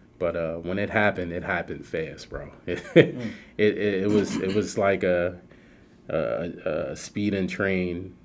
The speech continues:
Speaker 1: and by the time you saw it, it was too late.
Speaker 2: What would you say were some of your initial reactions when you had to begin the grieving process as an entrepreneur?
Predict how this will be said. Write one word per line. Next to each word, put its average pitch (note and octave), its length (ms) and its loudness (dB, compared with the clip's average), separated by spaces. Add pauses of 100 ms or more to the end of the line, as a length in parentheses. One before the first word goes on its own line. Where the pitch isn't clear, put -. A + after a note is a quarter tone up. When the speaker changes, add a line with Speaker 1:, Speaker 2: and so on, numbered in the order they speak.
(160)
Speaker 1:
and F2 460 -4
by E2 140 0
the - 80 -10
time F#2 240 0
you E2 80 -4
saw E2 340 -2
it, D#2+ 40 -6
it D#2+ 80 -8
was D#2+ 140 -10
too - 160 -10
late. D#2 260 -10 (3500)
Speaker 2:
What F3+ 200 0
would F3 160 0
you E3 100 -2
say C#3+ 300 -2
were A#2+ 200 -2
some B2+ 280 -2
of A2 140 -4
your A2 600 -2 (540)
initial B2+ 580 -2
reactions G#2+ 760 -4
when G2+ 180 -8
you G#2+ 120 -2
had G#2+ 280 -6
to - 100 -10
begin G#2+ 540 -4
the - 80 -10
grieving A2 500 -6
process - 680 -6 (720)
as A#2+ 200 0
an A2 100 0
entrepreneur? G#2 640 -6